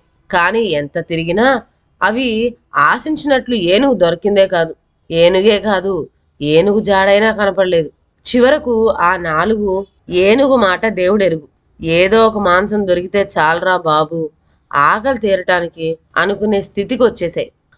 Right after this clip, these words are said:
అంతలోనే ఆ దారిన ఒక లేడి పోతూ ఉంటే దాన్ని పట్టి అవి చంపివేశాయి. ఆ లేడిని నక్క సమంగా నాలుగు వంతులు వేసింది.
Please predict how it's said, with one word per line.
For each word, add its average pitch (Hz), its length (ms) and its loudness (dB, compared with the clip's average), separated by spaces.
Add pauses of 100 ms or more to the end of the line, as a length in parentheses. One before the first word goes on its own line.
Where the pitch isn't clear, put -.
(120)
అంతలోనే 190 640 0 (280)
ఆ 170 140 0
దారిన 170 400 -2
ఒక 226 180 -6
లేడి 180 300 -6
పోతూ 185 380 -4
ఉంటే 226 400 0 (340)
దాన్ని 220 320 0
పట్టి 233 600 -2 (200)
అవి 190 140 0 (120)
చంపివేశాయి. 165 500 -4 (340)
ఆ 170 160 0
లేడిని 196 720 0 (340)
నక్క 180 340 -2
సమంగా 233 580 0
నాలుగు 196 460 0
వంతులు 196 360 0
వేసింది. 175 400 -4